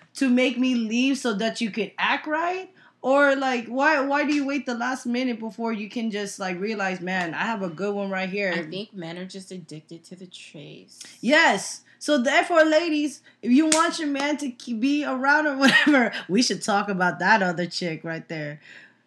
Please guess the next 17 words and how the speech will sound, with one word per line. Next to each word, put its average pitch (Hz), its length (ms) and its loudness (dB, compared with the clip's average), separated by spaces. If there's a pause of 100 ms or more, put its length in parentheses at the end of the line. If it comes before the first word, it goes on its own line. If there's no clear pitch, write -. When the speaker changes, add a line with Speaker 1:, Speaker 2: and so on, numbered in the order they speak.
(380)
Speaker 2:
Which 180 180 -16
other 165 180 -12
chick? 151 260 -18 (340)
Speaker 1:
She, 226 540 -4
she 240 180 -4
needs 233 240 -2
a 190 80 -6
Sabina 160 540 -6
in 143 140 -8
her 147 120 -8
life. 135 360 -14 (1080)
Speaker 2:
Oh! 359 920 12 (300)
Speaker 1:
But 269 180 4
anyways, 247 560 2 (220)
Speaker 2:
No, 285 100 8
Speaker 1:
but 339 80 12
Speaker 2:
no, 349 100 12